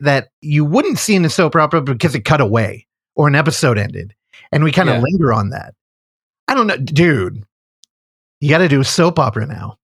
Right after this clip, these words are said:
Speaker 2: Soap opera now. Uh, I mean, I've been thinking about a lot of Girls' Night sequels, so, and I definitely want the next one to be a soap opera.
Speaker 1: <laughs>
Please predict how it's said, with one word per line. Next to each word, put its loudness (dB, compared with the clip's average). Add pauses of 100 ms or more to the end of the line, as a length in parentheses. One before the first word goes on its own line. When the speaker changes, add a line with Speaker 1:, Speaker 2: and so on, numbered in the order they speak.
(580)
Speaker 2:
Soap 0
opera 4
now. 2
Uh, 2
I 2
mean, 0
I've 0
been 2
thinking 0
about 4
a 2
lot 4
of -2
Girls' 2
Night 0
sequels, -2
so, 2
and 2
I 0
definitely 0
want -2
the -4
next -2
one 2
to -16
be -2
a 0
soap 0
opera. -4 (180)
Speaker 1:
<laughs> 0